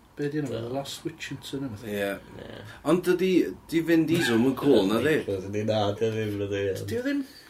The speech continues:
Speaker 1: Dwi'm yn gwbod
Speaker 3: Ond
Speaker 1: pwy
Speaker 3: ma'
Speaker 1: sy'n
Speaker 3: pobl
Speaker 1: cool
Speaker 3: yn
Speaker 1: yna.
Speaker 3: meddwl bod o, yndi?
Speaker 2: Ond, ond,
Speaker 3: T'mo?
Speaker 2: na, na,
Speaker 3: Pobl yn gweld o
Speaker 2: boss
Speaker 3: Fast
Speaker 2: yn
Speaker 3: and
Speaker 2: meddwl
Speaker 3: the
Speaker 2: bod e.
Speaker 3: Furious, a ma'n fatha, "Wow, only boy cool, Vin Diesel."
Speaker 2: Dwi'm di, dwi'm di cyfarfod neb sydd i,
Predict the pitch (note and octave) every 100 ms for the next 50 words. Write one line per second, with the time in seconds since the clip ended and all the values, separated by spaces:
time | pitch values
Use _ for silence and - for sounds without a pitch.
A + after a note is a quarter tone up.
0 | - G3 D3 A2 C3+ D#3 E3+ F3+ F3 D#3
1 | D#3+ D#3 D#3+ A2+ F2+ E2 F2 F2 G2 G#2+
2 | - F#3 - A3+ B2 B2 G#3+ G3 B2+ C#3+
3 | F3+ F3+ E3 E3 D#3+ F#3+ A3 E3 D3 -
4 | F3+ G3+ E3 B2 D3 D3 C3+ A2 F#2 F2+
5 | - G2 F#2+ F#2+ F#2+ F#2 F2+ F2 F2 -
6 | - D2+ D#2+ E2+ G2 G#2 G#2 A2 G#2+ A#2
7 | A2+ G2 G2 G2+ A2 G2+ F#2 - A3 A3
8 | F#3+ D3 D3 G3 F3+ C#3+ C#3 B2+ A2 G#2+
9 | A#2 G#2 F2+ - G2 F#2+